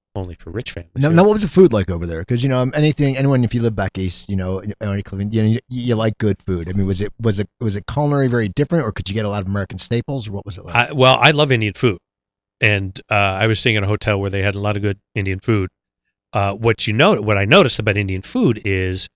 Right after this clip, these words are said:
Speaker 1: it's a vegetarian country, supposedly. And I am a vegetarian. So I thought, "I'm gonna fit in great here." So most of the people I met, though, and then maybe this is a city thing, maybe this is an upper class thing, they eat meat.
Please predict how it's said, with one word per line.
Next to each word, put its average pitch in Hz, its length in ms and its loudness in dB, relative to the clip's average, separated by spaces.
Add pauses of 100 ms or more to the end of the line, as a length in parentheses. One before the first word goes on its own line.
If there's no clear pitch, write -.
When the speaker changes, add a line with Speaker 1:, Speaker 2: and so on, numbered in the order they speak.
(200)
Speaker 1:
it's - 160 0
a 127 40 0
vegetarian 117 540 -2
country, 101 380 -6 (640)
supposedly. 95 560 -2 (640)
And 101 160 -2
I 107 300 4
am 104 180 4
a 101 60 -4
vegetarian. 110 480 -4 (180)
So - 180 -4
I 101 100 -2
thought, 92 200 -6
"I'm 131 140 -6
gonna 95 100 -6
fit 92 240 -4
in 90 220 -8 (240)
great 123 200 -4
here." 90 120 -12 (720)
So 104 340 4 (580)
most 131 260 6
of - 40 -10
the 143 80 -8
people 127 340 2
I 120 140 2
met, 113 300 0 (320)
though, 98 400 0 (320)
and 104 100 0
then 101 100 -2
maybe 107 220 2
this 101 220 -2
is 90 80 -4
a - 20 -6
city 131 300 0
thing, 123 280 -2
maybe 98 220 -4
this 90 160 -6
is 87 60 -8
an 98 60 -4
upper 104 180 -4
class 117 340 0
thing, 117 220 -4
they 104 180 -2
eat 120 220 -2
meat. - 320 -6